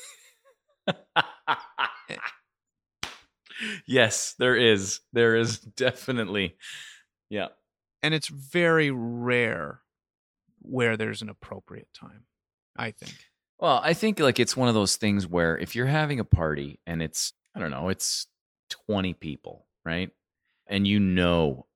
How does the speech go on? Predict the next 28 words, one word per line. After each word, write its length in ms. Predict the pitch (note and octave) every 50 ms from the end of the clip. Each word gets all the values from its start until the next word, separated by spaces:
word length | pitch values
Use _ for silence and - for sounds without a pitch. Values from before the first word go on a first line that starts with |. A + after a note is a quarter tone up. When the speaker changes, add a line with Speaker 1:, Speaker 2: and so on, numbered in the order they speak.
| _ _ _ _ _
Speaker 1:
all 220 | - E2+ F2 F2+ F#2
the 80 | F#2+
people 340 | - - F#2+ E2+ - - D#2+
there 300 | D2 D#2 D2+ D#2 F#2+ -
and 180 | - F2+ F2+ F2
you 60 | E2+
know 240 | D#2+ D#2+ D#2+ D#2+ D#2
them 160 | E2 D#2+ D#2+
well, 480 | D2+ D2 C#2+ D2+ F2+ A2+ C3 D3+ - _ _ _ -
and 340 | F2+ F#2 F#2 F2+ F2+ F2 E2+
you're 180 | F#2 F#2+ F#2
that 280 | E2+ E2+ D#2+ D2+ - -
guy 320 | F2 D#2 D#2 D#2 D#2+ F2
that 300 | D#2 D#2+ D#2 D2+ - - _ _ _ _ _ _ -
everybody 400 | F#2 F#2 F2+ F#2+ E2 F2 D#2+ D#2
knows 340 | D2+ F2+ A2 F#2 D2+ D2 -
can 140 | - F2 D#2
play 160 | - F2 D#2+
the 80 | D#2
guitar 360 | D2+ - - D#2+ D2+ D2+ D2 C#2
well. 460 | C2+ C#2+ C#2 D2 F2+ A2+ C3+ D3 _ _ _ _ - - - _ _ _ _ _ _ _ _ _ _ _ _ -
If 420 | G2 F#2 F2+ F2 - - - -
Joey 560 | - - G2+ G2 G2+ A2+ A2+ G2 D#2+ C#2+ D2+
shows 420 | D2+ - - - F#2+ E2+ E2+ - F#2
up 200 | F2+ E2+ - -
with 100 | D#2+ D#2
his 140 | D2 -
guitar, 680 | - D#2+ - - - F2 G2 F#2+ D#2 B1+ B1+ C2+ C#2+